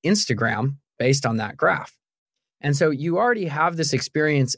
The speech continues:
every once in a while in Web two where you'll log in and it'll say, like, "Link your Twitter," right? Um, or, or "Link your Instagram." And they're, what they're doing is they're,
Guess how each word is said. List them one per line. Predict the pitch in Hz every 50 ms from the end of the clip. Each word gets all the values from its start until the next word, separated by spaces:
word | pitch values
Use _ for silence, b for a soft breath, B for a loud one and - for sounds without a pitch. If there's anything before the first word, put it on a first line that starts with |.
| _ -
every | 160 180 185 165 160 151
once | 131 135 139 139 - -
in | 147
a | 147
while | 147 151 151 147 131
in | 127 123
Web | 117 120 120 120 127
two | - - 170 165 160
where | 135 127 131 131 127 120 - _ _ _ _ _ _ -
you'll | 131 170 196 185 160
log | 131 131 131 143 151 143 120
in | 127 123 143 170
and | 165 - 135
it'll | 135 131 139 139
say, | 139 - 160 143
like, | 147 139 131 123 - - -
"Link | 120 120 123 139 156 175 - - -
your | 127 127 120
Twitter," | - - - 113 107 - - - - _ _ _ _ _ _ _ _ _ -
right? | 104 110 107 80 - - _ _ _ _ _ _ _ _ _ _ _ _ _ _ -
Um, | 127 127 127 123 123 120 117 110
or, | 120 123 127 123 -
or | - 120 117 117 110
"Link | 107 107 113 127 151 175 170 - - - _ -
your | 120 123 127 120
Instagram." | - 117 113 - - - - - 67 62 60 - _ _ _ _ _ - -
And | 135 139 135
they're, | 147 147 139
what | 135 170 202 202
they're | 185 156 139
doing | 120 139 190 214 202 175 160 143
is | 131 -
they're, | - 131 127 123 113